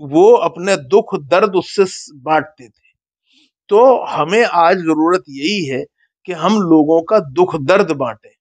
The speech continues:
और एक बात ये समझना चाहिए कि हिंदुस्तान की परंपरा जो है, वो सेकुलरिज्म की परंपरा है,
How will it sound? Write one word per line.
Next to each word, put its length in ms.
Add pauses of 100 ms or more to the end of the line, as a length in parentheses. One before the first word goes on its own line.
(580)
और 540 (100)
एक 300
बात 300
ये 120
समझना 500
चाहिए 520 (500)
कि 180
हिंदुस्तान 760
की 180
परंपरा 680
जो 140
है, 100
वो 140
सेकुलरिज्म 840
की 140
परंपरा 600
है, 100